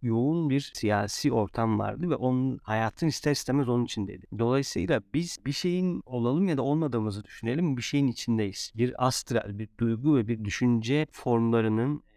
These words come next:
membranlarının diyelim, bizi çevirdiği kürelerin içindeyiz. Dolayısıyla annenin sana bunu sorması ya da aradığında "İyi misin, işte ne yiyorsun, ne yapıyorsun?" diye sorması, işte babanın da başka şeyler,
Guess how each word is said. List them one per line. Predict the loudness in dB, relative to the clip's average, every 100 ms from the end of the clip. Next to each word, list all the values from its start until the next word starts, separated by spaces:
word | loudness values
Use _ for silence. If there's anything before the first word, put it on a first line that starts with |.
| _ _
membranlarının | 0 2 4 4 4 4 4 2 2
diyelim, | 0 -2 -4 -10 -16 _ _ -10
bizi | -8 -6
çevirdiği | 0 2 2 -2
kürelerin | 0 2 4 2 0
içindeyiz. | 0 -2 -4 -6
Dolayısıyla | 0 2 0 0 -4
annenin | 0 2 4 4 4 2
sana | 0 -2 0
bunu | -4 0
sorması | 2 2 2 -6 -10 -10
ya | -8 -6
da | -6 -6
aradığında | -2 -2 2 2 2 2 0 -4 -2
"İyi | 2 4
misin, | 2 2 0 0
işte | -2 0
ne | 2
yiyorsun, | 4 2 2 2
ne |
yapıyorsun?" | 2 2 -2 0 2 2
diye | 0
sorması, | 0 2 2 0 -6
işte | -6 -2
babanın | 0 2 2 2
da | 2
başka | 0 -2
şeyler, | -2 -2